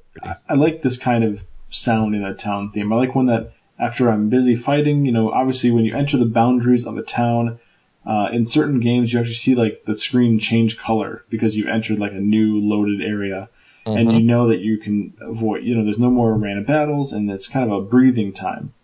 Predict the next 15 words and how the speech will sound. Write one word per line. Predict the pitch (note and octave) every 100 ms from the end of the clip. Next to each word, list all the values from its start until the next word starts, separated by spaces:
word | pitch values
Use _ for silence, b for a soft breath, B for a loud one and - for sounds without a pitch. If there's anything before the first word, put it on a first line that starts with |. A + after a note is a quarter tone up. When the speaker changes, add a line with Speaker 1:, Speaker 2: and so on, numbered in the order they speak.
| _ _
Speaker 2:
So | - A2
I |
Speaker 1:
Mm-hmm. | G#2
Speaker 2:
kind | A2 D3+
of |
like | B2 B2 A#2
the, | A2+ G#2
the | A2
towns | G#2+ A2+ G#2+ G#2 G2+
that | -
have | G2
these | G#2 G2+
pleasant, | - G#2 G#2 G2+ - _ _ _ _ _ _ -
calming, | - G#2+ G#2 G2 F#2+
happy | G2 F#2+ F#2+ F#2+ F#2+